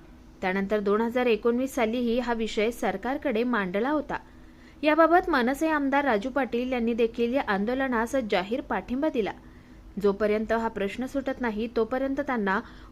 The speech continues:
मनसे पाठिंबा आहे. हा प्रश्न सोडवण्यासाठी महापालिका आयुक्तांची भेट घेतली.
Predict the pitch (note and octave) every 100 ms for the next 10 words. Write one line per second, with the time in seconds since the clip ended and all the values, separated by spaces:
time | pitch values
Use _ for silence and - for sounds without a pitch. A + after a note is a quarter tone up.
0 | A3+ A#3+ C4 D#4 F4+ D#4 B3 C4+ B3 E3
1 | - - - - - D4+ D#4 E4+ F4 G4
2 | F4 C#4 D4+ E4 D#4+ D4 C#4 D4+ A3+ A#3
3 | B3+ C#4 D4 C#4 B3+ A#3 - C4 B3 A#3+
4 | A3+ A3 C4 D#4 C#4 - D#3+